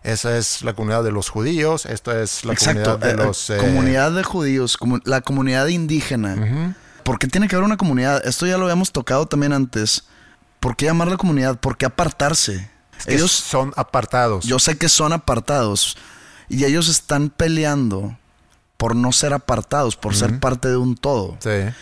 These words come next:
Speaker 2: Somos personas, somos ciudadanos, somos contribuyentes al, al erario. Tienen los mismos derechos y obligaciones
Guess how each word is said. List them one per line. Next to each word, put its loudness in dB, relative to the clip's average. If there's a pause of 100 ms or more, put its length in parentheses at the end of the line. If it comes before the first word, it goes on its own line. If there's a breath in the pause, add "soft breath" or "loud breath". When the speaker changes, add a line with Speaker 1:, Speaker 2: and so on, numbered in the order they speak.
(520 loud breath)
Speaker 2:
Somos 2
personas, -2 (400)
somos 2
ciudadanos, 0 (460 loud breath)
somos 0
contribuyentes 0
al, 0 (380 loud breath)
al -2
erario. 2 (720)
Tienen 0
los 2
mismos 2
derechos 0
y -2
obligaciones 0